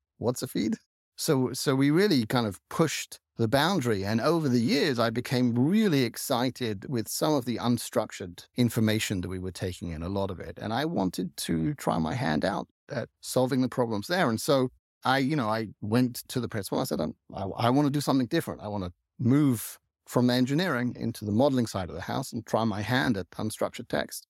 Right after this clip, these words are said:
That was it. That was the conversation. And the next day, maybe a few weeks later, until I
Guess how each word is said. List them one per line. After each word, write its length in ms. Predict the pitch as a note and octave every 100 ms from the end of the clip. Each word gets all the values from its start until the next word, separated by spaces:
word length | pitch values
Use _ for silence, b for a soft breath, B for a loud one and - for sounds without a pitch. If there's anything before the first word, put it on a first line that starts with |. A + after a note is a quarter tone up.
| _
That 180 | C#3+ D#3
was 180 | C#3+ E3+
it. 180 | G#3 -
That 140 | B2+
was 100 | B2+
the 60 | -
conversation. 640 | C3 B2+ B2 D#3+ - G#2+
And 200 | B2+ A#2 - -
the 80 | A#2
next 280 | A#2 -
day, 420 | - B2+ - A2 - _ _ B2+
maybe 240 | - G2 F#2
a 80 | F#2+
few 180 | - G#2
weeks 240 | G#2 G#2
later, 240 | G#2 G#2+ G2+
until 260 | G2+ G2+
I 100 | G#2+